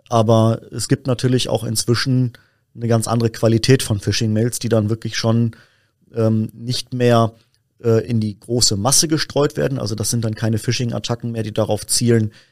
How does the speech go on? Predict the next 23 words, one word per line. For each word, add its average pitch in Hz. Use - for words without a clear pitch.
„Ich -
versuche 117
jetzt 117
dreißig 113
Milliarden 117
E-Mail-Adressen 131
eine 120
Mail 151
hinzuschicken 127
und 127
hoffe, 135
dass 120
so 131
ein 131
gewisser 120
Prozentsatz 131
so 123
doof 123
ist -
und -
da 117
irgendwas 113
macht.“ -